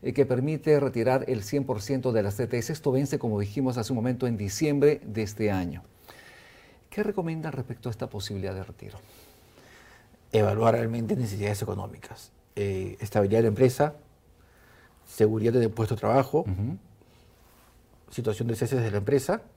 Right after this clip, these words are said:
Speaker 2: y monto de ahorro. Porque en función de eso vas a determinar, ¿es una empresa estable, segura? No tendré necesidad económica inmediata porque el puesto es fi-, digamos, es tranquilo determinar que estaré todo el año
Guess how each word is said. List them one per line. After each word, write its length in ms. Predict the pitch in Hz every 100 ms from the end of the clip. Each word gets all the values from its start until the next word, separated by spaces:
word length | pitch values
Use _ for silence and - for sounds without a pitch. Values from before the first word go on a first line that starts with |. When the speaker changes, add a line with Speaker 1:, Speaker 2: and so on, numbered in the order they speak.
| _ _ _ _ _ _
Speaker 2:
y 100 | 113
monto 300 | 117 120 120
de 60 |
ahorro. 380 | 107 92 - 98 - _ _ _ _ _ _ _ _ _ _ _
Porque 340 | 113 101 110
en 140 | 113 110
función 480 | 110 113 107 139 139
de 80 |
eso 140 | 143 143
vas 120 | 131
a 40 |
determinar, 540 | 135 120 113 110 110 - - _ _ _ _ _ -
¿es 100 | -
una 60 |
empresa 160 | 113 107
estable, 640 | 104 127 139 135 139 160 - - _ -
segura? 800 | - 104 113 143 143 135 175 - - _ _ _ _ _ _ _ -
No 240 | 120 123
tendré 240 | 123 120 131
necesidad 240 | 127 107
económica 440 | 123 120 120 117
inmediata 540 | 123 110 110 127 123 127
porque 380 | - - 104 -
el 160 | - 101
puesto 360 | - 135 127 110
es 80 |
fi-, 220 | - 151 - - -
digamos, 540 | 117 120 104 98 101 - _ _ - - - - - -
es 140 | 123 -
tranquilo 640 | 117 117 139 185 147 131
determinar 520 | 113 110 107 113 123
que 80 | 123
estaré 260 | 107 101 110
todo 160 | 120
el 100 | 123
año 320 | 135 117 135